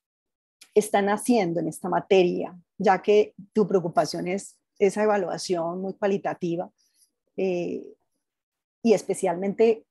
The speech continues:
cuando estamos en la mayoría, porque yo sé que hay, hay esfuerzos escasos, aislados o de grupos,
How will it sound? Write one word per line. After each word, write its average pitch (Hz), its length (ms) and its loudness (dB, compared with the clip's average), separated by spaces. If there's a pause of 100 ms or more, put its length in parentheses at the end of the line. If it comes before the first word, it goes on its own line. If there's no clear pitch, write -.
(120)
cuando 180 240 -4
estamos - 500 -6 (1080)
en 180 140 -6
la 160 80 -4
mayoría, 175 720 0 (400)
porque 185 240 -6
yo 160 160 -10
sé 175 140 -8
que - 120 -6
hay, 202 200 -2 (400)
hay 190 160 2
esfuerzos 220 840 -4 (760)
escasos, 202 680 -2
aislados 202 720 -2
o 170 80 -6
de 160 140 -8
grupos, 214 760 -6